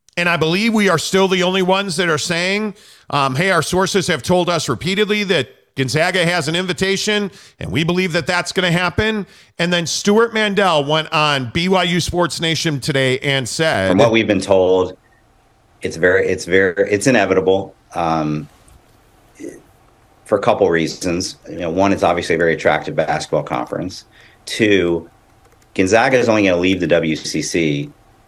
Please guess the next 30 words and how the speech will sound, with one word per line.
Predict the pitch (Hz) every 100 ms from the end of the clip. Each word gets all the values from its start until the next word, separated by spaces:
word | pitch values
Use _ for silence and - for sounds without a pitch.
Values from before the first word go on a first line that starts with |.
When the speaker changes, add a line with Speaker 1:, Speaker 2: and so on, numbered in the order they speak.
| _
Speaker 2:
if | 82 -
the |
conference | 78 98 92 82 78
they're | 82
going | 82 90 92
to | 90 101 87
is | 80
willing | 85 80
to | 76
take | - 80 -
all | 87 82
their | 78
sports | 73 - 76 71 - - _ _ -
and | 82
not | 80
just | - 80
men's | 80 147
and | 76
women's | 71 76 73
basketball. | 69 147 - - 64 - - _ - - _ -
And | 80
the |
Big | 76 90 85
twelve, | - 85 -
from | -
what | 80
we | 78
have | 80
been | 78 85
told, | 131 123 104 98